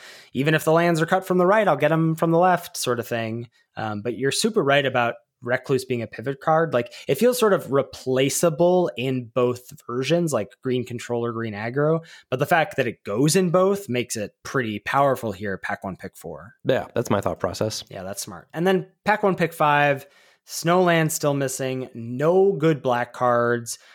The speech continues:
Speaker 1: There's a Guardian Gladewalker, the two mana one one changeling that puts a counter on something. There's a lot of white cards here, Ben. Story Seeker, Code Spell Cleric, Bound in Gold, even Battershield Warrior uncommon, which I don't particularly care for.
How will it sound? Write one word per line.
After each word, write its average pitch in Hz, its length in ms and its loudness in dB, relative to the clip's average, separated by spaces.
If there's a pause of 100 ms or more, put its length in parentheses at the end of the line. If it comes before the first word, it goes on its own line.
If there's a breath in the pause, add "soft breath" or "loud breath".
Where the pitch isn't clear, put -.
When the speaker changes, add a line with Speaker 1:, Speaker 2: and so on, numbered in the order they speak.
(120 soft breath)
Speaker 1:
There's 123 160 -4
a 127 60 2
Guardian 139 600 2
Gladewalker, 131 720 2
the 123 100 0
two 127 180 -4
mana 131 200 2
one 123 220 2
one 123 160 0
changeling 123 460 -2
that 117 100 -6
puts 120 160 -10
a 113 40 -8
counter 135 360 0
on 135 100 2
something. 135 680 -2 (140)
There's 160 140 2
a 240 60 4
lot 214 240 4
of - 80 4
white 180 240 2
cards 104 260 -2
here, 104 140 -6
Ben. 101 240 -6
Story 170 300 2
Seeker, 87 420 -4
Code 156 220 0
Spell 101 240 -2
Cleric, 78 400 -12 (160)
Bound 135 300 0
in 104 120 -4
Gold, 82 400 -12 (140)
even 170 260 0
Battershield 143 580 2
Warrior 123 460 2
uncommon, 131 540 -2
which 110 120 -10
I 95 60 -8
don't 127 380 -4
particularly 117 640 -2
care 95 220 -10
for. 107 320 -6